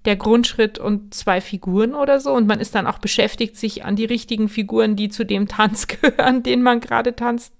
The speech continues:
zu erinnern. Und ist so konzentriert und so beschäftigt mit dieser Vielfalt, ne, die man da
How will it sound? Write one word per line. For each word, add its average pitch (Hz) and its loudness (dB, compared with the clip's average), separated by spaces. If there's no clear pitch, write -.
zu 226 -2
erinnern. 214 4
Und 220 4
ist 220 -4
so 226 0
konzentriert 226 2
und 214 2
so 226 2
beschäftigt 226 -2
mit 220 0
dieser 202 0
Vielfalt, 208 -2
ne, 247 -4
die 220 -4
man 208 0
da 202 -2